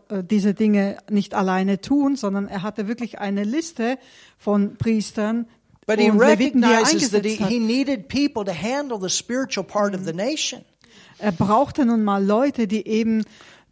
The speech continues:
Speaker 1: diesen Bereich, dieser Priesterdienst eben, äh, ja, vollbringen.
Speaker 2: And that's in First Chronicles twenty-one.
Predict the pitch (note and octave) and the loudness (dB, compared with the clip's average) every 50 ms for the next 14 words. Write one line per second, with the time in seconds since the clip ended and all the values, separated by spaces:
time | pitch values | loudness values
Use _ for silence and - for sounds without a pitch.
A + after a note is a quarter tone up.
0 | _ - - B3 D4 D#4 - - B3+ A3+ G#3 F3 G#3+ G#3 F#3+ G#3+ A3+ B3 C#4+ D4 | _ -6 -2 -2 -2 -2 -2 0 0 0 2 2 0 0 2 0 0 0 0 -2
1 | C#4 - - - _ _ _ _ _ - G#3 F#3 G3 G3 F#3 - A3 C#4+ D#4+ - | -4 -6 -10 -20 _ _ _ _ _ -8 -6 -4 -4 -4 -4 -2 -2 -2 -2 -2
2 | - D4+ A3 F3 G#3+ G#3 G#3+ G3+ - - G#3 G3 F#3+ G3+ G3+ G3 G3+ - - F#3+ | -2 -4 -2 0 0 0 0 0 -4 -6 -6 -4 -2 0 0 -2 -2 -4 -6 -6
3 | F#3+ F#3 F#3 F#3 F3+ F3+ E3+ F3 _ _ _ _ _ _ _ _ _ _ - - | -4 -4 -4 -4 -4 -4 -6 -10 _ _ _ _ _ _ _ _ _ _ -20 -20
4 | - - - G3+ G3+ F#3 - G#3+ G3+ E3+ - F#3 A#3+ D#4 F4 D#4+ B3 F3 E3+ - | -18 -10 -8 -8 -8 -6 -6 -6 -6 -4 -2 -4 -2 -2 -2 -4 -4 -4 -6 -8
5 | _ _ _ - D#3+ F3 E3+ G3+ G#3+ G#3 - - G3+ G3+ - G#3 G3+ G3 - - | _ _ _ -10 -6 0 2 0 2 2 -2 -4 -4 -6 -4 -6 -6 -6 -6 -6
6 | F#3+ F#3 F#3 F#3+ F#3 F#3 F#3+ F3 D3+ - - F#3 F3 E3+ F3 E3+ D3+ C#3+ C3 A#2 | -6 -6 -6 -6 -8 -8 -8 -8 -8 -8 -6 -6 -6 -6 -6 -8 -8 -10 -12 -12
7 | G2+ | -14